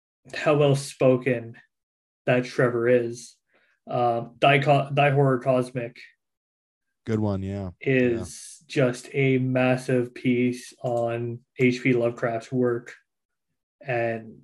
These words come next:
Speaker 1: just the way it's written, it's, it's, it's a more palatable way of experiencing Lovecraft than actually going and reading the Necronomicon.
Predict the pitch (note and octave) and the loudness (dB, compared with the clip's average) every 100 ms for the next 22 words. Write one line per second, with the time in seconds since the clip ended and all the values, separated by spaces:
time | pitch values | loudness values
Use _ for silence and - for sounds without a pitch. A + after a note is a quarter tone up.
0 | _ - - D3 C#3+ D#3+ D3+ C3+ B2 A#2+ | _ -20 -8 -4 0 2 4 4 0 -2
1 | B2+ B2+ A#2 A#2 _ _ - C3 B2 - | -2 -4 -10 -12 _ _ -8 -6 -6 -8
2 | - - - - _ _ _ _ _ _ | -20 -20 -20 -20 _ _ _ _ _ _
3 | - - - C#3+ C#3 - E3 E3 D3+ D3+ | -20 -8 0 0 0 -8 -6 -2 -2 4
4 | D#3 E3 E3 - C3+ C3+ C3 B2+ B2+ B2 | 6 6 4 2 4 4 2 0 0 -2
5 | - _ _ _ _ - C#3 C3+ C3 C3+ | -6 _ _ _ _ -12 0 4 6 4
6 | C3 B2+ - C#3 B2+ B2 C3 A2+ A#2 A#2 | 4 0 0 0 0 0 -4 -4 -6 -2
7 | C3+ C3 C#3 - B2+ C3 A#2+ A#2+ C3 A#2+ | 0 0 0 -4 -6 -4 -4 -2 0 2
8 | A#2+ A#2 A2 A2+ A2+ A2+ A2+ A2 C3 A2 | 2 0 -4 -4 -4 -6 -10 -8 -8 -6
9 | A2 A2+ A2+ | -10 -10 -10